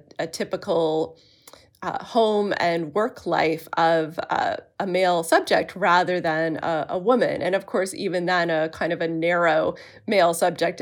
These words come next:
as well, usually a white, middle-class father, breadwinner, worker, able-bodied, heterosexual, and so on. So in that sense,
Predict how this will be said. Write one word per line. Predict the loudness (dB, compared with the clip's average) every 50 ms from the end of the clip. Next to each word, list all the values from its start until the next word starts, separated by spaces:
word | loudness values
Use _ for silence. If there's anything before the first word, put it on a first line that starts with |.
| -2
as | 0 0 0 -2
well, | 0 2 4 4 4 4 0 -2
usually | -4 -6 -6 -4 -4 -2 -2
a | -2 -2 -4 -8 _ -20 -20 -18 -8
white, | -2 2 2 2 2 0 -2 -6 -14 -14 -8
middle-class | -6 -2 -2 -2 -4 -2 0 2 2 4 4 2 0 -2 -8 -10 -10 -12 _
father, | _ 2 4 6 6 6 6 4 2 2 2
breadwinner, | 0 0 0 0 0 0 0 -2 -2 0 0 2 2 2 2 0 -2 -4 -10 -20 -20 -20 -20 -20 _ _ _ _ -14
worker, | -6 0 2 2 2 2 0 0 0 2 2 2 0
able-bodied, | 0 0 0 0 0 0 0 2 2 4 4 2 2 0 0 0 0 0 -2 -4 -8 -12 -14 -20 _ _ _ _ _ _ _ -10
heterosexual, | -2 0 2 2 2 0 0 0 -2 0 -2 -2 0 0 0 -2
and | -4 -4 -6
so | -2 0 2 4 4 4
on. | 2 2 0 -4 -6 -8 -14 -20 -20 -20 -20 -20 -20 -20 _ _ _ _ _ _ _ _ -10
So | -2 2 4 6
in | 6 6
that | 6 4 4 4
sense, | 2 0 0 0 -2 -6 -12